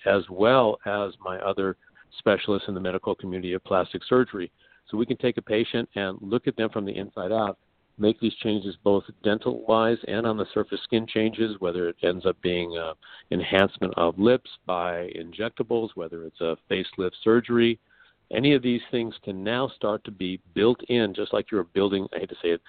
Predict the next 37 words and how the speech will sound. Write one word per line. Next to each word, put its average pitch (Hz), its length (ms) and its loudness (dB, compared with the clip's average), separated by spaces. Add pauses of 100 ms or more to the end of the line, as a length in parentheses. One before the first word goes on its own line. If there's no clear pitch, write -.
(180)
an 90 100 -2
automobile 98 680 4
from 92 140 -10
the 90 60 -8
ground 90 360 -2
up. 98 220 4 (420)
Look 104 220 2
at - 60 -2
the 107 140 2
skeletal 95 380 2
system, 90 380 -6
look 101 200 -4
at 110 100 -2
the 98 120 0 (120)
teeth, 87 260 -6
look 92 260 -4
at 110 100 -6
the 101 80 -2
lips 90 440 -4
and 92 80 -4
the 87 140 -2
soft 90 200 2
tissue 90 220 -4
draping, 87 480 -4
and 85 100 -10
look 95 140 -4
at 117 80 -2
the 110 160 2
surface 113 340 2 (360)
and 82 180 -10
see 120 120 2
how 110 180 4
we 104 160 2
can 95 260 -2 (120)
improve 117 500 2
a 90 60 -4
patient's 104 500 -4